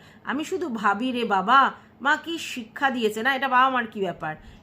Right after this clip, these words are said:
এর বোন শ্বশুরবাড়িতে, এ, সমস্যা হয় না এ-, এ-, একে নিয়ে? কেন হবে? শ্বশুর শাশুড়ির কথা ছেড়ে দিলাম। এম, না, এই যে একটা নোংরা কথা বলেছেন, এটা ঠিক নয়।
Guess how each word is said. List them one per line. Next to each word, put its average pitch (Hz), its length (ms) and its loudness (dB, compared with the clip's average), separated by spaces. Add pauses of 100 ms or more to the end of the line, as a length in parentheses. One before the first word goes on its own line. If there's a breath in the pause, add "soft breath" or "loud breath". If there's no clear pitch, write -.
এর 302 200 -4
বোন 269 360 -2
শ্বশুরবাড়িতে, 277 840 -4
এ, 240 220 -8
সমস্যা 247 520 -4
হয় 277 180 0
না 311 140 0
এ-, 262 220 -2
এ-, 254 460 -4
একে 254 180 -8
নিয়ে? 311 260 -8
কেন 339 160 -2
হবে? 339 280 -2 (440 loud breath)
শ্বশুর 277 380 -4
শাশুড়ির 294 520 -6
কথা 262 600 0
ছেড়ে 240 300 -2
দিলাম। 202 340 0 (320 loud breath)
এম, 214 720 0 (1800)
না, 208 220 -2
এই 247 160 -4
যে 226 120 -4
একটা 262 260 -2
নোংরা 233 340 -2
কথা 247 200 -2
বলেছেন, 240 340 -6
এটা 214 180 -4
ঠিক 208 240 -8
নয়। 160 160 -10